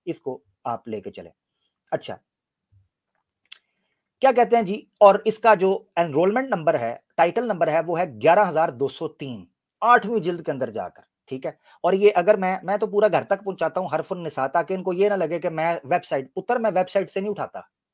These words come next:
हाँ, ये जो आपके चमचे कड़छे मुल्हिदीन, मुर्तद्दीन वेबसाइट से उठाते हैं, मैं वेबसाइटों वाला बंदा नहीं हूँ कि वेबसाइटों से उठाऊं। अगर वेबसाइट से कोई नॉलेज, मैं वेबसाइट की बुराई नहीं कर रहा, वेबसाइट से कोई नॉलेज मिले भी तो मैं जब तक ओरिजिनल सोर्स की तरफ नहीं जाता, पसीना नहीं निकलवाता अपना,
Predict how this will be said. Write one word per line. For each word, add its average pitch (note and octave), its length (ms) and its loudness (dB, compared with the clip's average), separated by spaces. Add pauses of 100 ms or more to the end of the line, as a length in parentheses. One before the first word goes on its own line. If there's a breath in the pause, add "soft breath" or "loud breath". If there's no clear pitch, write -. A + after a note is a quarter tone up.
(120)
हाँ, A2+ 140 -8 (840)
ये D3+ 100 -4
जो E3+ 140 -4
आपके D#3+ 340 0
चमचे E3 360 -6
कड़छे E3+ 540 -6 (340)
मुल्हिदीन, D3+ 460 -4
मुर्तद्दीन D#3+ 560 -8
वेबसाइट F3+ 400 -2
से - 80 -6
उठाते D#3 300 -2
हैं, G3+ 60 -2
मैं F#3+ 100 -4
वेबसाइटों F3 420 -4
वाला D#3 140 -2
बंदा C3 240 -6
नहीं A#2+ 180 -10
हूँ F2+ 100 -20 (440)
कि F3 40 -2
वेबसाइटों D3+ 420 -2
से B2 100 -10
उठाऊं। G2 300 -12
अगर F3 220 4
वेबसाइट F#3+ 360 0
से G3+ 80 -6
कोई F3 160 -6
नॉलेज, D#3 260 0
मैं C3 120 -6 (220)
वेबसाइट C3+ 320 -10
की C#3 80 -14
बुराई G#2+ 200 -8
नहीं D3+ 120 -10
कर C3 140 2
रहा, F3+ 120 -4 (460)
वेबसाइट F3 360 2
से G3 100 -4
कोई F3 140 -2
नॉलेज D#3 300 0
मिले F3+ 240 4
भी A3 160 0
तो A3+ 100 -2
मैं G3 120 0
जब F#3+ 180 2
तक G3+ 180 0
ओरिजिनल G#3 380 0
सोर्स F3 260 -6
की G3+ 80 -6
तरफ F#3 240 -2
नहीं G#3 160 -2
जाता, F3+ 280 2
पसीना E3+ 320 -8
नहीं G3+ 100 -2
निकलवाता F#3 380 2
अपना, D#3 260 -2